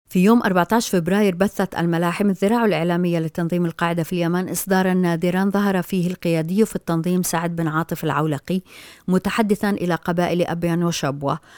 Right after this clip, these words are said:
ربما كان هذا أول إصدار من نوعه للعولقي، هو عادة يظهر صوتًا بلا صورة باستثناء ظهور عابر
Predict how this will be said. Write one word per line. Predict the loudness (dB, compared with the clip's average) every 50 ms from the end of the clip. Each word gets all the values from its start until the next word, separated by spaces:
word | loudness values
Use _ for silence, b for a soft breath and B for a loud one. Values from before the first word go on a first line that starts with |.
| B B B B B 4
ربما | 6 6 8 8 6 6 6
كان | 4 4 2 4 4
هذا | 4 2 2 2 2
أول | 2 2 2 0 0 0
إصدار | -2 -4 -2 0 0 2 2
من | 2 2 2
نوعه | 2 2 2 2
للعولقي، | 0 0 0 0 0 0 0 0 0 0 0 -2 -2 0 0 0 2
هو | 2 2
عادة | 2 2 0 0 -2 -2 -2 -2
يظهر | -2 0 -2 -2 -2 -4 -4
صوتًا | -4 -2 -2 -2 -2 0 -2 -2
بلا | 0 0 0 0 0 0
صورة | -2 -4 -4 -4 -2 -2 0 0 0 0
باستثناء | 0 -2 -4 -4 -4 -6 -4 -2 -2 -2 -2
ظهور | -2 -4 -2 -2 0 0 0
عابر | 0 0 2 0 2 0 0 -2 -2